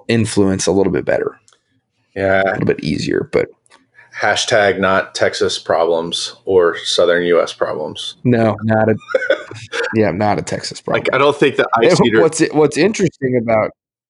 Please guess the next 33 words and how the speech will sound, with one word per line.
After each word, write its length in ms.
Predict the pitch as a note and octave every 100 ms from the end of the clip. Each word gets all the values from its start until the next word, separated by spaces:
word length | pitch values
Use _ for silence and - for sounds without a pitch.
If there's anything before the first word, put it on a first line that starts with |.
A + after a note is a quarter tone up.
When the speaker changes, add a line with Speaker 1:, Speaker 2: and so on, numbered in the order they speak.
| _ _ _ _ _ _ _ _ G#2+
Speaker 2:
<laughs> 160 | B2
Go 120 | G#2 G#2+
ahead. 260 | G2 G2+ - _ - - _ _ _ -
Speaker 1:
Go 120 | B2+ B2
ahead. 320 | A#2 C3+ - _ - -
Speaker 2:
I 120 | A#2+
was 120 | A2
gonna 120 | A#2
say, 280 | G#2+ B2+ A#2
like, 260 | A2+ A2 -
ice 260 | A#2 A#2+ -
eater 200 | A#2+ A2
sales 400 | - A2 G#2 F#2+
are 80 | G2+
not 200 | G2 F#2+
that 140 | F#2
high 220 | G2+ F#2+
in 100 | F#2
Texas. 600 | E2+ F#2 - G2+ - - _ _ _ _ _ _ _ _ _ _ _ _ _ _ _ _ _ _ _ _ _ -
Speaker 1:
Uh, 340 | G#2+ G#2+ G2+ G#2
no, 460 | G#2 G#2 G#2 G2+ -
I, 240 | - F#2+ G#2+
I 20 |
don't, 360 | G2 F#2 - -
I 40 |
don't 140 | - -
think 160 | B2
it's 100 | -
quite 240 | - G2+ A#2
necessary. 480 | C3 - - - -
<laughs> 1200 | - - - - - - - C3+ - - F4+ D4
But, 420 | C#3 C#3 B2 A#2+
um, 340 | C3 A2+ G#2+